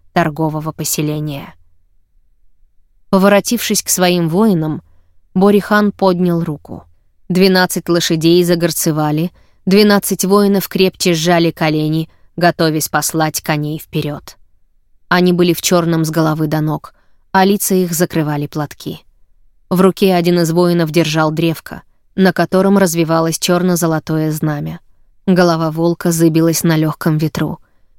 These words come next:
Бори-хан выждал мгновение — он хотел видеть страх в глазах стражников, когда те заметят его отряд.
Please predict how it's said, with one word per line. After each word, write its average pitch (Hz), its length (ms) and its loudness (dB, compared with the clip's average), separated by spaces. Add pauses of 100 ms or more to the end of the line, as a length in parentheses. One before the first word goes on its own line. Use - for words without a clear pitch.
(320)
Бори-хан 185 640 2
выждал 156 440 -4
мгновение — 160 880 -2 (520)
он 190 180 2
хотел - 360 0
видеть 165 320 0
страх 170 520 -2
в 156 60 -10
глазах 160 420 -2
стражников, 151 720 -4
когда 156 280 0
те 160 240 -2
заметят 151 500 -4
его 156 340 -6
отряд. - 540 -10